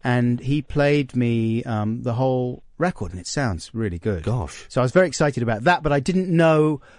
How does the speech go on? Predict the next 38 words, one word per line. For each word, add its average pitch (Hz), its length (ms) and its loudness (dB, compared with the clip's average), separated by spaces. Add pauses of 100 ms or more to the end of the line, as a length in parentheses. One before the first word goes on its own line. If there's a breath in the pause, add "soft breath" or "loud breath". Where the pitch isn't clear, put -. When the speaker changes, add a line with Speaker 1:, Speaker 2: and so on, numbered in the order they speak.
(120)
Speaker 1:
what 151 200 2
they 160 100 4
were 143 100 4
doing 151 300 4
as 131 120 0
far 139 300 4
as 117 140 0
videos. 120 560 2
We - 80 2
Speaker 2:
Yeah. - 80 4
Speaker 1:
didn't 127 160 0
talk - 260 -2
about 98 280 -4
that. 98 180 -8
So 165 180 2
it 156 100 2
was 139 140 0
a - 60 0
total 175 340 0
surprise 147 440 0
to 120 100 -6
see 135 260 0
this. 120 100 2
Speaker 2:
I've 139 120 4
not 175 160 4
seen 170 180 4
the 127 60 2
video. 92 260 0
What 123 220 0
is 98 120 0
it? 80 220 -8
Speaker 1:
Well, 156 260 4
it's 139 360 0
a, 156 420 4
uh, 156 140 4
version, 170 760 2
it's - 200 -2
like 165 240 2